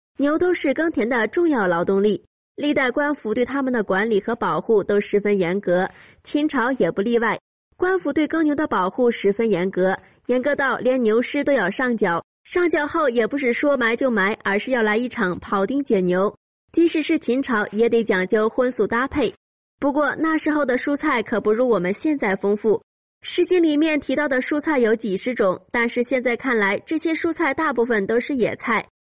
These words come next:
到了秦汉时代，常吃的蔬菜有五种，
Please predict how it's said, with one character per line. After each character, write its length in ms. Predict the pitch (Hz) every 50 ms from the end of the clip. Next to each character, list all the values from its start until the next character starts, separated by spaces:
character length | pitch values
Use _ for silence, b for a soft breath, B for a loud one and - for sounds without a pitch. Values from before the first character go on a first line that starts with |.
| _ _
到 140 | - 294 294
了 160 | 285 277 262
秦 220 | 262 - 233 220 254
汉 180 | 262 285 -
时 180 | 226 - - 208
代， 240 | 208 233 220 180 - -
常 240 | - 254 240 233 247
吃 100 | - 285
的 120 | 262 240
蔬 180 | 240 - 269 269
菜 160 | - 285 262
有 160 | 233 226 202
五 220 | 185 175 185 233
种， 240 | 226 - 202 180 -